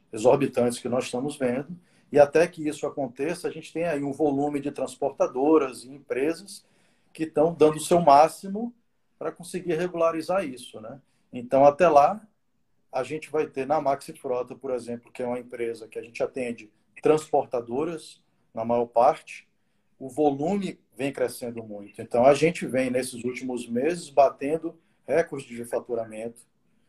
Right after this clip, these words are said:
porque os nossos clientes também vêm batendo recordes de faturamento, provavelmente, né? Nós crescemos no momento que nossos clientes crescem. Então, eles estão tendo um momento muito bom nesse mo-, nesse agora, e junto com eles nós estamos seguindo esse caminho.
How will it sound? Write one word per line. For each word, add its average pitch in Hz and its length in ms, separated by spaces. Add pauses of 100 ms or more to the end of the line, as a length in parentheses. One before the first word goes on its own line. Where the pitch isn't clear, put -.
(260)
porque 156 300
os 143 160
nossos 156 340
clientes 160 400
também 139 320
vêm 127 200
batendo 117 400
recordes 110 420
de 107 160
faturamento, 113 680
provavelmente, 107 800
né? 110 180 (600)
Nós 120 300
crescemos 139 640
no 151 80
momento 127 400
que - 80
nossos 135 280
clientes 139 340
crescem. 113 520
Então, 113 260
eles 120 160
estão 123 240
tendo 123 440 (300)
um 123 60
momento 131 480
muito 135 440
bom 120 240
nesse 123 240
mo-, 151 260
nesse 120 340
agora, 123 520 (560)
e 151 200
junto 139 340
com 160 140
eles 143 320
nós 139 400
estamos 139 420
seguindo 131 240
esse 135 160
caminho. 107 320